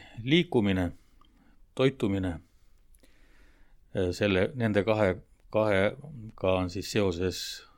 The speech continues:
normaalne kehakaal või ülekaal, kindlasti suitsetamine, mis on üks, üks olulisi südamehaiguste riskifaktoreid ja, ja muidugi siis vererõhu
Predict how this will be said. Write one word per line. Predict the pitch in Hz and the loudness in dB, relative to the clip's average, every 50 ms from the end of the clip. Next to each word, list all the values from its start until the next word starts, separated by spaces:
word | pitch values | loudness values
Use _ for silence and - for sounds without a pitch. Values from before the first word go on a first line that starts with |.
| _ - - _ - - | _ -20 -20 _ -14 -6
normaalne | 110 110 104 104 110 107 92 92 95 | -4 -2 0 2 2 2 4 2 2
kehakaal | 95 - 143 139 113 104 - 98 92 92 90 85 95 101 | 2 2 4 4 4 4 4 2 2 2 -2 -4 -8 -2
või | 104 101 113 113 113 123 | 0 2 2 4 4 4
ülekaal, | 123 117 110 104 - 107 98 92 - - - _ - _ _ - - - - - - _ - - _ - _ - - - _ - 107 98 - | 4 4 2 2 2 2 0 0 0 -4 -10 _ -20 _ _ -20 -20 -20 -20 -20 -20 _ -20 -20 _ -20 _ -20 -20 -20 _ -8 -8 -8 -2
kindlasti | - 110 104 98 90 - - 92 87 | 0 0 2 2 -2 -2 -4 -8 0
suitsetamine, | - 143 139 - - - - - 92 87 90 85 82 80 78 - _ _ - | 0 0 2 2 -2 -4 -2 -4 -4 -2 -2 -4 -4 -6 -8 -10 _ _ -12
mis | 92 87 82 - - - - | -12 -12 -10 -10 -12 -10 -8
on | 92 92 95 95 92 90 90 92 | -8 -8 -8 -10 -12 -12 -12 -12
üks, | 87 - _ - - - - - 98 | -14 -14 _ -16 -14 -14 -12 -12 -12
üks | - - - | -12 -6 -4
olulisi | 110 101 98 90 82 78 - 90 90 85 - _ _ - - - - - - - - _ - - - _ - | -2 -2 -2 -2 -4 -6 -8 -10 -10 -10 -12 _ _ -20 -20 -20 -20 -20 -20 -20 -20 _ -20 -20 -20 _ -20
südamehaiguste | - - 95 92 95 87 85 85 87 87 85 85 90 92 - - 117 104 101 104 101 101 107 104 92 92 85 - - - 95 101 | -10 -8 -4 -2 0 0 0 0 -2 -2 -2 -4 -6 -8 -10 -14 -14 -12 -12 -12 -8 -4 -4 -4 -4 -4 -8 -10 -8 -6 -4 0
riskifaktoreid | 101 110 107 - - 92 85 85 85 - - - 92 92 90 90 87 82 - - - - - _ _ _ - _ - - _ | 0 0 0 0 -4 -2 -2 -2 -4 -4 -6 -2 0 0 0 0 0 -2 -6 -10 -20 -20 -20 _ _ _ -20 _ -20 -18 _
ja, | - 101 101 101 98 95 92 92 90 87 85 - - _ - _ - _ - - - - _ _ _ _ _ _ - - | -6 -2 -2 0 0 2 0 0 0 -2 -4 -8 -16 _ -20 _ -20 _ -20 -20 -20 -20 _ _ _ _ _ _ -14 -6
ja | 101 95 90 90 90 90 87 87 | -2 0 2 2 2 2 0 -2
muidugi | 90 - - - - _ _ _ _ - _ - - 92 90 92 | -4 -8 -18 -20 -20 _ _ _ _ -20 _ -6 -6 -2 -2 -2
siis | 82 90 82 80 - - | -4 -4 -8 -10 -4 0
vererõhu | 123 131 131 127 113 123 117 117 110 107 104 92 | 2 4 4 6 4 4 4 4 2 0 -2 -4